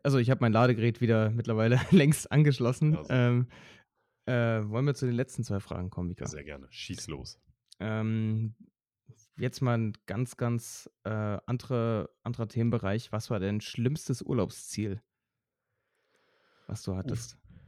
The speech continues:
Speaker 2: Also ich differenziere da ja immer gerne zwischen Urlaub und Reisen,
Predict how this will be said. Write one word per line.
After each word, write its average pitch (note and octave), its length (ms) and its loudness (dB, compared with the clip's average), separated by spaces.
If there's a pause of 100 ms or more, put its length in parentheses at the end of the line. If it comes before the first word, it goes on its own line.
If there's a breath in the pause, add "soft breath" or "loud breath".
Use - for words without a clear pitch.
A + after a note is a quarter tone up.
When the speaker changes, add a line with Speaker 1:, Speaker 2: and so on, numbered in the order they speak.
(800 soft breath)
Speaker 2:
Also F#2 200 -6
ich F#2+ 100 -10
differenziere A2 800 -2
da E2 120 0
ja E2 120 -2
immer D#2+ 180 -6
gerne D#2 440 -4 (120)
zwischen - 380 -12
Urlaub F#2+ 280 -2
und E2+ 120 -8
Reisen, D#2 580 -4